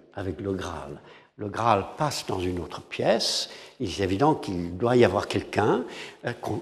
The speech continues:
que l'on nourrit avec ce que le Graal contient. La question c'est qui sert-on ? Comme la question à propos de la lance qui saigne est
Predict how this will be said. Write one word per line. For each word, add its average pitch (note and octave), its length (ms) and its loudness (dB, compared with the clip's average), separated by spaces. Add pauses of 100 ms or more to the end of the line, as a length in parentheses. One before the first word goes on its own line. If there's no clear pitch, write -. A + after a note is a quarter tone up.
que A2+ 100 0
l'on A#2+ 120 4
nourrit E3+ 520 6
avec G#2 260 -2
ce - 120 -8
que - 140 -4
le A#2 140 0
Graal A2 400 -2 (320)
contient. B2+ 500 -2 (340)
La G#2+ 100 -2
question F#3+ 420 -2
c'est A#2+ 260 -2 (400)
qui G#3+ 280 -2 (280)
sert-on ? - 560 -2 (760)
Comme E3+ 160 8
la E3 100 8
question E3 580 0
à C3 100 -6
propos C3 340 0
de A2 80 0
la G2 160 0
lance G#2 480 0 (320)
qui B2+ 100 -4
saigne G#2+ 640 0 (240)
est A2+ 260 2